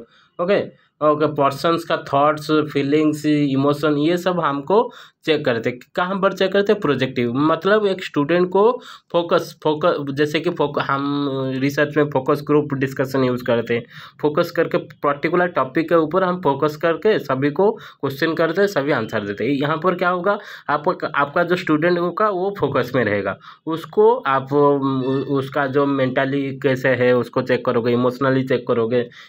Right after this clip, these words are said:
बिहेवियर चेक करोगे, थॉट्स चेक करोगे, ह्यूमन मा-, उसका जो माइंड होगा उसको चेक करोगे। ओके, न-, तभी जाके आपका क्या हो सकता है, इवोल्यूशन of personality आप चेक कर सकते हो। अ, ये,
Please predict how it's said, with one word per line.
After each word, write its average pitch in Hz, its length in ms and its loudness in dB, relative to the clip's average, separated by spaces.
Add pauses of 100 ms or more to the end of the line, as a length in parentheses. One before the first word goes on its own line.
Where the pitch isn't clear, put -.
(100)
बिहेवियर 120 340 0
चेक 143 200 -2
करोगे, 127 260 0
थॉट्स 131 400 -2
चेक 131 160 0
करोगे, 123 340 2
ह्यूमन 120 320 2
मा-, 117 220 -2 (280)
उसका 139 200 -4
जो 131 160 0
माइंड 135 360 2
होगा 131 300 2
उसको 123 300 0
चेक 147 280 -2
करोगे। 123 300 2
ओके, 170 300 0 (400)
न-, 123 520 -2 (120)
तभी 143 140 0
जाके 151 300 0
आपका 143 340 0
क्या 196 280 -2
हो 151 100 0
सकता 147 260 -2
है, 160 60 4
इवोल्यूशन 135 400 0
of 170 180 2
personality 143 460 0
आप 147 180 0
चेक 110 240 -4
कर 110 80 -2
सकते - 340 -12
हो। 85 60 -16 (340)
अ, 143 40 0
ये, 139 340 -4